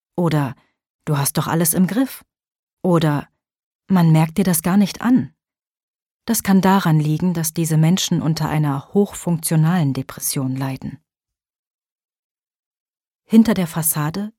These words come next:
sieht es ganz anders aus. Menschen mit einer hochfunktionalen Depression funktionieren oft gut im Alltag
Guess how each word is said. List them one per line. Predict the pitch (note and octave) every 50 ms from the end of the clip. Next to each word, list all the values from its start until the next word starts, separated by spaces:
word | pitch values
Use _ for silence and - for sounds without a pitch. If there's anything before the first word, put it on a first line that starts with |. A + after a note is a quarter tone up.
| _
sieht | _ - - G3 - G3
es | F#3+ -
ganz | - G3 F#3+ F#3 - -
anders | F3+ F3 D#3 C#3 C3 C3+ - -
aus. | - C#3 - - - - - _ _ _ _ _ _ _ _ _ _ _ _ _ _ _ _ _ _ _ _ _ _ _ _ _ _ _ _ _ _ _ _ _ _ -
Menschen | G3 G#3 A3+ A#3+ - - F#3
mit | D#3+ D#3 E3
einer | - D#3+ D#3+ D3 C#3+ C#3+
hochfunktionalen | G#3 G#3+ - - - E3+ E3 D#3+ - E3 D#3+ D#3 D3+ D#3 D#3 D#3
Depression | D3+ D#3+ D#3 - - E3 D#3+ - - E3 D#3 D#3+ F#3+ G3+ - _ _ _ _ _ _ _
funktionieren | - - G#3 G3+ - - G3+ F#3+ G3 G#3 A3 G#3 G3
oft | - - F3+ - _
gut | - - A3+ A3+ -
im | - C#3
Alltag | C3 - C3+ C3 - - C#3+ - - -